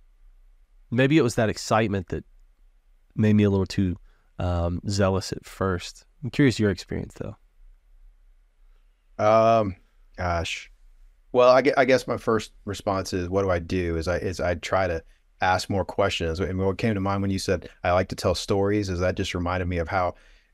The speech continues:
Speaker 2: Jesus responds when he is asked questions so many times in the Gospels is, um, by asking, by asking questions right back. And so when people, um,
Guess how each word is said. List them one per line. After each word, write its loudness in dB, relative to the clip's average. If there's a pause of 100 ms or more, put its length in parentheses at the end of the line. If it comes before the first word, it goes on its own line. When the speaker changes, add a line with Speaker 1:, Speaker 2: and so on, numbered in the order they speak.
(160)
Speaker 2:
Jesus -2
responds -2
when -2
he -2
is -4
asked -4
questions -2
so -2
many -4
times -2
in -6 (480)
the -4
Gospels 0
is, -2
um, -2
by -2
asking, -4 (1000)
by 4
asking 0
questions -2
right -2
back. -4 (800)
And -2
so 2
when 0
people, -2 (460)
um, 0